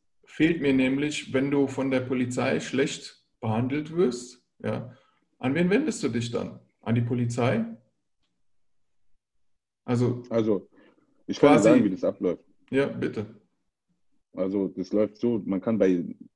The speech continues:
Speaker 2: theoretisch, also kann man bei jedem Polizisten einen Strafantrag stellen gegen einen anderen Polizisten.
Speaker 1: Ja, ja.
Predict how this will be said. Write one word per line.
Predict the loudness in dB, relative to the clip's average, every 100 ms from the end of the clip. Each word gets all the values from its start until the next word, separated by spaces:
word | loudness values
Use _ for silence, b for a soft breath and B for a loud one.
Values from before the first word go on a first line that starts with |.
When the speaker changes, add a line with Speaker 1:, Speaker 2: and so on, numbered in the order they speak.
| _ _
Speaker 2:
theoretisch, | -4 -2 -2 -4 -8 -8
also | -12
kann | -2 0
man | 2
bei | 2
jedem | 4 4 4 2
Polizisten | -2 -4 -4 -6 -4
einen | -4
Strafantrag | -4 0 2 0 -2 -2 -4
stellen | -4 -2 -2 0
gegen | -2 -2
einen | -6
anderen | -6 -6 -6
Polizisten. | -6 -4 0 2
Speaker 1:
Ja, | 0 -4 -6
ja. | -6